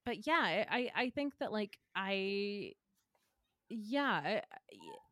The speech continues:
even seeing it, like, when I was, like, you know, in my mid twenties, like, I,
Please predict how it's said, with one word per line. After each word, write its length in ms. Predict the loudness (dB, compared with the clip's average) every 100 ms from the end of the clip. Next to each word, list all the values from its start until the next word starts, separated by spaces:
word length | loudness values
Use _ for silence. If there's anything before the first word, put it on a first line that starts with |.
| -6
even 300 | -2 0 0
seeing 240 | 0 0
it, 160 | -2 -2
like, 160 | -2 -2
when 140 | -2 -2
I 100 | 0
was, 220 | -2 -2
like, 240 | -4 -6
you 60 | -6
know, 240 | -4 -4 -4
in 140 | -4
my 200 | -2 -2 0
mid 260 | -2 -4 -10 _ -12
twenties, 440 | -8 -4 -4 -4 -4
like, 180 | -2
I, 420 | 0 2 0 -2